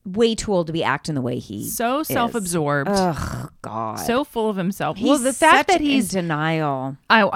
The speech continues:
Speaker 2: I know, but the fact that he's sending pictures of himself from,
Speaker 1: Mm.
Speaker 2: like, fifteen years ago is
Speaker 1: Mm-hmm.
Speaker 2: telling in itself, right? He knows he's not that person.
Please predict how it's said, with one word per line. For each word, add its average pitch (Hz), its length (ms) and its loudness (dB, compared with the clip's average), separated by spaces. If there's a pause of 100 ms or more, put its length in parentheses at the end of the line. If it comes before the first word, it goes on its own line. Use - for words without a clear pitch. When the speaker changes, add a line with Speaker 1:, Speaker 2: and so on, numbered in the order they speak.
Speaker 2:
I - 20 2
know, 143 220 -2
but 196 160 -2
the 233 80 2
fact 277 300 4
that 277 80 2
he's 254 220 0
sending 208 680 0 (280)
pictures 214 420 -4
of 185 100 -2
himself 170 500 2
from, 180 240 0
Speaker 1:
Mm. 175 40 0
Speaker 2:
like, 165 280 -4 (240)
fifteen 226 520 -2
years 180 240 0
ago 143 320 0
is 170 160 0
Speaker 1:
Mm-hmm. 180 100 -4
Speaker 2:
telling 180 300 2
in 156 80 -2
itself, - 480 -6
right? 160 300 -6
He 220 120 -2
knows 214 460 4
he's 196 180 0
not 185 240 2
that 160 220 4
person. 190 760 0